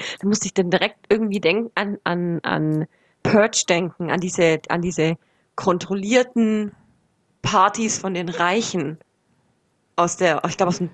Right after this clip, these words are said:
aus dem zweiten Teil von The Purge. Dachte ich auch so, das, das hört sich jetzt voll an, als wär das ein Event, wo die jetzt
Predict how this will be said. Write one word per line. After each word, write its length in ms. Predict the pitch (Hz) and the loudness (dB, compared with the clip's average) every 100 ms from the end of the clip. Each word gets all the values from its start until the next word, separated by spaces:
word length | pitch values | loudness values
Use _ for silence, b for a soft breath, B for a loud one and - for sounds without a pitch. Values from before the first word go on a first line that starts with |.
| _ | _
aus 80 | 175 | -10
dem 100 | 180 | -8
zweiten 360 | - 196 202 220 | 0 0 2 -2
Teil 400 | 175 143 135 127 | 0 2 0 0
von 160 | 170 | -8
The 60 | 143 | -8
Purge. 340 | - 147 - B B - | -6 -6 -6 B B -8
Dachte 200 | 196 170 | 0 2
ich 60 | |
auch 60 | 165 | 2
so, 100 | 180 B B B _ - | 0 B B B _ -6
das, 140 | - | -4
das 180 | 180 190 | -2 2
hört 200 | 226 226 | 2 2
sich 120 | 196 | -6
jetzt 200 | 202 - | -4 -6
voll 460 | - - 202 226 247 | -8 -2 2 2 4
an, 260 | 165 233 | 2 4
als 260 | 247 - - | 0 -2 2
wär 120 | 202 | 2
das 200 | 208 - | 2 0
ein 80 | 185 | 0
Event, 540 | 175 160 170 247 294 214 | 0 2 2 2 -2 -2
wo 100 | 208 | -2
die 80 | |
jetzt 240 | 190 185 | 0 -4